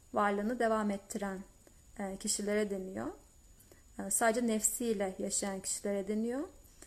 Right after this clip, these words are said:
Bu kişilere ölüm geldiği zaman ne oluyormuş? Ölümün şiddetli ve soğuk rüzgarı onları gizliyor.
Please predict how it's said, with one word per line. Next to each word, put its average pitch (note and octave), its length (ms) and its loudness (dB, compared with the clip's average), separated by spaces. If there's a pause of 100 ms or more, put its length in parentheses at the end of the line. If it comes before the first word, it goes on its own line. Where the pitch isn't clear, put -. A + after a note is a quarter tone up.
(220)
Bu D4 100 2
kişilere A#3 680 4
ölüm B3 280 6
geldiği G#3+ 440 4
zaman G#3 400 0 (1040)
ne C#4 160 6
oluyormuş? A3 840 2 (640)
Ölümün A#3+ 260 6
şiddetli A#3+ 560 2
ve A3+ 80 4
soğuk A#3 400 2
rüzgarı G#3 540 0 (680)
onları A3+ 320 4
gizliyor. A3+ 600 2